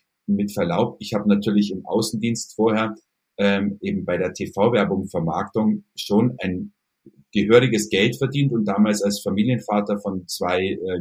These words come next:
jungen Söhnen und, und einer Frau und dann gerade, äh, ein Haus gebaut im Allgäu, äh, oder eine Doppelhaushälfte damals.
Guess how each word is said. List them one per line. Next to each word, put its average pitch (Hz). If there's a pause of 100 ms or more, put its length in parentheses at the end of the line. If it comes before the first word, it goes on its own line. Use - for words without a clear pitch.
jungen 95
Söhnen 131 (280)
und, 101
und 92
einer 85
Frau 113
und 101
dann 95
gerade, 98
äh, -
ein 90
Haus 139
gebaut 117
im 113
Allgäu, 120 (380)
äh, 101
oder 85
eine 78
Doppelhaushälfte 110
damals. 101